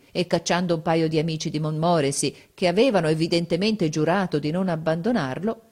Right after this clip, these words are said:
partimmo seguiti dalle grida e dagli applausi della folla e da una carota scagliataci dal garzone di Big per augurio. Arrivammo alla stazione di Waterloo alle undici e domandammo di dove partisse il treno delle undici e cinque.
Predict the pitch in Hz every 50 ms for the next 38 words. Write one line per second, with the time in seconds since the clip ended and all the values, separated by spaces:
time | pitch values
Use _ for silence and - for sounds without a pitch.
0 | _ _ _ _ _ - 302 302 311 - - - 185 165 160 165 165 180 185 -
1 | - - 233 226 185 214 214 208 214 196 170 196 190 175 170 170 202 226 233 240
2 | 208 208 190 180 170 165 170 170 156 151 - - 160 156 156 160 156 160 143 147
3 | 143 143 143 - 143 135 131 131 135 147 139 - - _ _ _ _ - 311 311
4 | 277 311 320 311 302 311 294 - 320 302 262 127 95 113 - 135 139 156 - -
5 | 185 175 180 180 180 202 214 214 190 190 - - 156 156 151 151 160 156 156 156
6 | - 190 180 180 165 165 202 170 147 123 120 - - - _ - 180 170 156 139
7 | 143 135 120 - - - - - - _ _ _ _ _ _ _ _ _ _ _
8 | _ _ _ _ _ _ _ _ - 180 180 170 165 160 143 143 139 139 139 143
9 | 143 - 160 160 - 190 185 170 143 143 135 135 143 143 156 170 - 170 160 170
10 | 170 156 - - 151 147 135 131 127 117 123 120 120 120 127 127 - 160 - -
11 | - _ _ _ _ _ - 185 165 - 160 151 139 147 156 208 254 320 330 277
12 | 208 165 165 175 160 220 226 208 180 - 262 277 - - 156 156 - 202 220 208
13 | - 160 131 127 143 160 175 190 175 147 120 117 120 120 131 127 - 120 107 -
14 | - - - - - - -